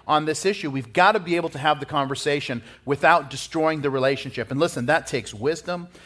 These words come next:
It takes some patience. It takes some grace that we have with our words. So we're gonna start, and you're gonna see what I mean, as we start in chapter five of First Timothy. We'll start in verse one. Here's what we read. He says, "Do not rebuke an older man,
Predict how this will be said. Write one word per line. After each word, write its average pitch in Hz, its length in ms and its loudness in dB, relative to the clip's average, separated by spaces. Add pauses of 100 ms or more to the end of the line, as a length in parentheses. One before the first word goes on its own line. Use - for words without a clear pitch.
(140)
It - 120 -10
takes - 240 -2
some 98 160 -8
patience. 151 480 -6
It 107 120 -12
takes 135 220 -6
some 117 200 -8
grace 120 540 -4 (300)
that 104 120 -4
we 117 100 -8
have 117 380 -2
with 117 160 -8
our 113 120 -2
words. 107 280 -8
So 131 80 -6
we're 175 120 2
gonna 214 140 -2
start, 151 480 6
and 139 80 -8
you're 156 100 -8
gonna 143 60 -6
see 156 160 -6
what 139 100 0
I 123 80 2
mean, 131 280 -4 (280)
as 131 140 -4
we 147 80 -4
start 190 280 4
in 151 60 -8
chapter 165 400 4
five 147 580 2 (420)
of 131 140 -2
First 160 260 0
Timothy. 160 260 -2
We'll 131 300 -6
start 156 300 0
in 123 40 -6
verse 147 300 -2
one. 139 240 -2
Here's 127 180 -4
what 120 60 -10
we 117 80 -8
read. 110 260 -6 (760)
He 185 100 -2
says, 180 200 4
"Do 185 140 0
not 220 440 6
rebuke 175 680 -2
an 143 180 -2
older 151 300 0
man, 117 500 -4